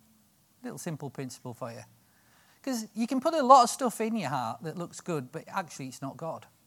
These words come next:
So you're sowing good things in, it produces peace. And it produces peace in your mind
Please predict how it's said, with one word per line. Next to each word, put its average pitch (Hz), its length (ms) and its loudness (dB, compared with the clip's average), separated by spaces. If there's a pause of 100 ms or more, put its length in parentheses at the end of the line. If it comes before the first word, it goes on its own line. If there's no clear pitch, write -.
(1900)
So - 140 -4
you're 214 100 0
sowing 262 260 4
good 226 160 2
things 135 320 -2
in, 131 260 -4 (720)
it 160 140 -10
produces 160 400 -6
peace. 143 460 -6 (600)
And 165 80 -4
it 170 80 -8
produces 208 380 -2
peace - 460 -10 (100)
in 180 200 -6
your 165 200 -2
mind 160 560 -2